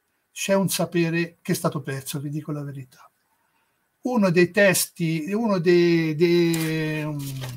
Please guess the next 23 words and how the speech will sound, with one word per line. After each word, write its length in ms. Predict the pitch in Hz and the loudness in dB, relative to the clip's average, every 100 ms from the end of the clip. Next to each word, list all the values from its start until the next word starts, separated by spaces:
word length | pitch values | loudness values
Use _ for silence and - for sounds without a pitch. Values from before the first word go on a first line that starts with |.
| - - - - - - - - 135 | -14 -14 -14 -16 -16 -18 -20 -14 -4
delle 180 | 190 | 0
supposizioni 960 | 208 220 - 196 202 - 196 170 185 208 - _ | 2 2 2 4 2 2 2 2 0 -4 -8 _
riguarda 520 | 185 196 180 180 160 | -6 -2 0 0 -2
quella 340 | 175 175 170 165 | -4 -4 -2 -2
dei 160 | 160 | -4
Catari. 600 | - 156 143 156 151 147 - _ 185 - - - - _ _ _ _ | -4 -4 -4 -6 -6 -8 -16 _ -16 -14 -14 -16 -20 _ _ _ _
E 160 | 190 190 | -8 -4
qui 140 | 208 | 0
mi 140 | 190 | 2
riferisco 960 | 175 170 190 175 180 - - 180 170 165 - - 127 _ _ - - _ _ _ _ _ _ _ _ _ _ _ _ _ _ _ _ _ _ _ | 2 0 -2 0 0 -2 -2 0 0 -2 -8 -20 -20 _ _ -20 -20 _ _ _ _ _ _ _ _ _ _ _ _ _ _ _ _ _ _ _
a 100 | - | 0
una 160 | 190 185 | 2 2
persona 360 | 202 190 196 | -2 0 -2
che 80 | 175 | 0
mi 100 | 170 | 0
sta 160 | 170 180 | 0 -2
ascoltando 640 | - 185 170 180 175 170 | -2 -4 -2 0 0 0
con 220 | 170 170 | -2 0
molto 280 | 170 175 170 | 0 0 -2
interesse 680 | 165 - 165 156 147 - 156 | -4 -2 -2 -2 -4 -6 -8
da 120 | 143 | -8
diverso 420 | 147 156 156 - 147 | -8 -6 -6 -8 -10
tempo. 520 | 147 131 131 - | -10 -12 -14 -20